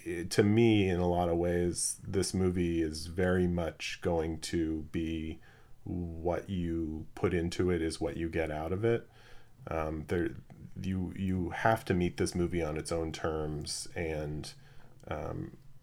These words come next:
identify with it personally in order for you to respond to what you're seeing, because it's not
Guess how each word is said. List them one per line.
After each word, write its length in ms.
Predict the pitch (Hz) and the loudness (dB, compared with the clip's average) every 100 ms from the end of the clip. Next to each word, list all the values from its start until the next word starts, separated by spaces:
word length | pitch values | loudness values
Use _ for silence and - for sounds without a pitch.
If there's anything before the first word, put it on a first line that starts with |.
| - - - - - - - - - | -20 -20 -20 -20 -20 -20 -20 -20 -2
identify 680 | 95 90 92 90 95 92 80 | 0 2 4 4 4 2 4
with 280 | 80 78 - | 2 0 -2
it 200 | 80 - | -6 -6
personally 720 | - 90 - 95 95 98 98 | 0 0 0 0 2 2 2
in 120 | 92 82 | 2 0
order 300 | 78 78 78 | 0 0 -2
for 280 | - 82 | -2 -4
you 360 | 78 78 78 73 | -2 -2 -4 -4
to 520 | - - 78 76 78 - - - | -6 -4 -4 -4 -6 -8 -12 2
respond 680 | 104 - - 85 78 78 76 | 2 2 2 2 2 -4 -4
to 320 | 80 76 76 | -4 -4 -4
what 240 | 78 78 - | -6 -6 -6
you're 100 | - | -6
seeing, 580 | - 82 78 73 73 76 - - - - | -2 -2 -2 -4 -6 -8 -14 -18 -18 -6
because 800 | 90 - 87 82 80 78 - - - | -4 0 2 2 0 -2 -6 -8 -4
it's 180 | 98 - | -4 0
not 500 | 92 92 95 95 | 2 4 4 2